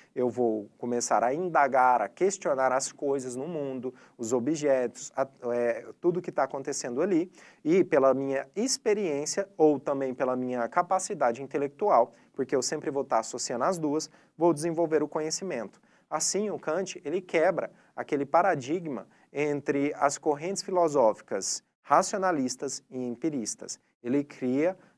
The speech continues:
é, a capacidade e a, o próprio discurso que o ser humano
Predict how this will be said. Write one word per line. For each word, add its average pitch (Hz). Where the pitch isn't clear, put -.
é, 123
a 131
capacidade 139
e 139
a, 120
o 123
próprio 143
discurso 156
que -
o 135
ser 175
humano 147